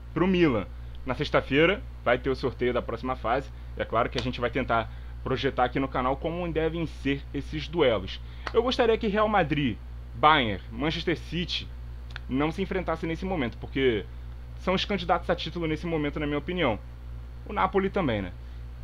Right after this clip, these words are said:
Seria um quarto semifinalista que eu gostaria de ver. Seria legal ver o Derby de Milão,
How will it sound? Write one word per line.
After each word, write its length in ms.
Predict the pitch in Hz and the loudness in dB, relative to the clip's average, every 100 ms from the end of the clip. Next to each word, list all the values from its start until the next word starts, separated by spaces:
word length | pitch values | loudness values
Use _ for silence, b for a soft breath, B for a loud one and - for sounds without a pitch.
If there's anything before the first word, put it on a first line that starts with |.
| - | -6
Seria 240 | - 117 | -2 0
um 100 | 123 | 0
quarto 300 | 120 123 - | 2 2 0
semifinalista 600 | - 123 120 127 113 117 | -4 -4 -2 -2 -2 -2
que 80 | 131 | -4
eu 60 | 113 | -4
gostaria 420 | 120 117 120 117 | -4 -4 -2 -2
de 120 | 131 | -4
ver. 240 | 113 95 - B B - | -4 -4 -6 B B -2
Seria 180 | 131 143 | 2 4
legal 280 | 160 156 | 6 6
ver 80 | 160 | 4
o 80 | 180 | 2
Derby 260 | 160 160 156 | 4 2 0
de 100 | 180 | 0
Milão, 420 | 160 156 160 | 2 2 2